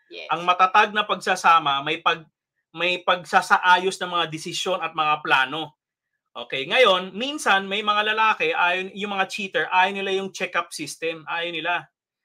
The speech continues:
Speaker 2: Kaya lang, sa cheated wife, reassurance yun eh, na niloko mo na nga ako,
Speaker 1: Yeah.
Speaker 2: may trauma na ako, broken trust na.
Speaker 1: Mm.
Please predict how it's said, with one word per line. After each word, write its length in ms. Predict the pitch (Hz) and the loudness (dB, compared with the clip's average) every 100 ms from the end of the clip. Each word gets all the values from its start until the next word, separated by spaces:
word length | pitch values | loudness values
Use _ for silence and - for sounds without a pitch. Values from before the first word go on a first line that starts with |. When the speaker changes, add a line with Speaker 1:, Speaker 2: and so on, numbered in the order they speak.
| _ _ | _ _
Speaker 2:
Kaya 320 | - 254 302 | 0 4 4
lang, 320 | 233 190 196 | 4 2 2
sa 160 | 190 226 | -4 -4
cheated 480 | - 269 262 240 202 | -4 -6 0 0 2
wife, 400 | 180 147 151 190 | 0 0 -4 -10
reassurance 800 | 226 247 226 262 233 226 214 202 | -4 -2 -2 -2 0 0 -2 -6
yun 160 | 247 | -6
eh, 80 | 190 | -4
na 320 | 180 190 180 _ _ _ _ | 0 0 0 _ _ _ _
niloko 480 | 190 226 240 240 233 | -4 6 8 8 4
mo 80 | 240 | 2
na 160 | 240 | 2
nga 100 | 226 220 | 4 4
ako, 240 | 214 165 | 4 2
Speaker 1:
Yeah. 80 | 151 | 2
Speaker 2:
may 160 | 170 175 | 2 -2
trauma 320 | 196 190 185 | 2 2 2
na 240 | 190 208 | 2 2
ako, 160 | 208 165 | 2 -2
broken 400 | 147 143 151 160 | -2 -2 -2 -4
trust 320 | 170 180 - | 0 0 0
na. 240 | 139 123 | -8 -8
Speaker 1:
Mm. 80 | 156 | -10